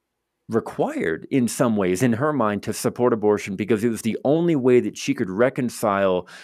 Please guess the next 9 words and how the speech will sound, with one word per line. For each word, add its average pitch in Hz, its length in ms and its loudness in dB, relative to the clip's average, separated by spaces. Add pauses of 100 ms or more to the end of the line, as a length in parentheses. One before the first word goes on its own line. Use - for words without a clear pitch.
(180)
the 113 100 0
promises 135 600 -2
of 110 140 2
the 104 80 -2
sexual 107 360 -2
revolution 95 800 0 (320)
with 107 300 4
the 101 100 -4
realities 98 800 2